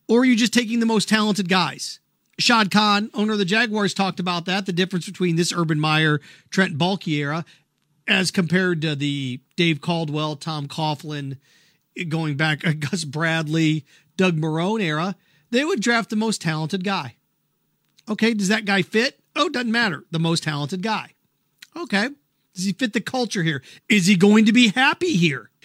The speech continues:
Is he going to fit? Is he going to get along with his teammates? Eh, most talented guy. We'll figure this out down the line. Well, you gotta learn how, you gotta know people. Knowing athletes, knowing guys and schemes are important, but you gotta understand people. Gotta understand people, how people get along, what,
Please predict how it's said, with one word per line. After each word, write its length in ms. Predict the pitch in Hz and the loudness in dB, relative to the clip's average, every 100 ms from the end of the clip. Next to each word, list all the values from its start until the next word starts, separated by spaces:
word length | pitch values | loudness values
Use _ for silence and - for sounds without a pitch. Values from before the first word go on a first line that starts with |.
| - | 0
Is 140 | 180 185 | 2 4
he 80 | |
going 260 | 202 233 247 | 4 2 2
to 80 | 214 | -2
fit? 240 | - 294 | -4 -2
Is 140 | 226 180 | -2 0
he 80 | |
going 220 | 180 208 202 | 0 0 0
to 60 | |
get 120 | 208 | 0
along 260 | 220 226 233 | 0 -2 -2
with 120 | 240 | -2
his 140 | 254 - | -4 -4
teammates? 480 | 285 277 180 - 339 | -4 -4 -6 -10 -10
Eh, 180 | 294 208 _ _ 185 | -8 -10 _ _ 2
most 180 | 196 | 2
talented 320 | 202 190 180 160 | 2 0 0 0
guy. 160 | 147 | -2
We'll 140 | 143 160 | -2 2
figure 260 | 190 160 | 4 4
this 180 | 151 147 | 0 0
out 160 | 143 139 | -2 -2
down 200 | 135 135 | -6 -4
the 40 | |
line. 340 | 156 151 139 - _ _ _ _ | -6 -6 -8 -16 _ _ _ _
Well, 180 | 214 214 - | -8 -8 -10
you 140 | - 202 | -6 0
gotta 160 | 254 | 0
learn 160 | 254 240 | -2 -4
how, 140 | 220 | -4
you 120 | 269 | -2
gotta 140 | 254 285 | -2 0
know 140 | 247 | -4
people. 400 | - 196 170 127 - _ - | -2 -2 -2 -10 -16 _ 0
Knowing 320 | 240 285 254 | 2 4 2
athletes, 560 | 233 226 233 226 - | 2 0 -4 -6 -4
knowing 280 | 240 247 233 | -6 -4 -2
guys 280 | 208 214 196 | 0 0 2
and 100 | 196 | 2
schemes 340 | - 220 208 | 2 2 2
are 80 | 202 | 2
important, 360 | 180 - 214 180 | 0 -2 -6 -6
but 80 | 156 | -2
you 60 | |
gotta 160 | 170 196 | 2 2
understand 380 | 220 226 247 226 | 2 0 -2 0
people. 360 | 233 - 127 _ _ _ | -2 -2 -10 _ _ _
Gotta 160 | 147 180 | -2 2
understand 400 | 202 196 240 214 | 2 0 0 2
people, 240 | 233 233 | 2 4
how 100 | 208 | 2
people 280 | 175 220 214 | 2 2 2
get 120 | 208 | 0
along, 420 | 226 220 226 233 214 | 0 -2 -2 -2 -2
what, 200 | 180 | -2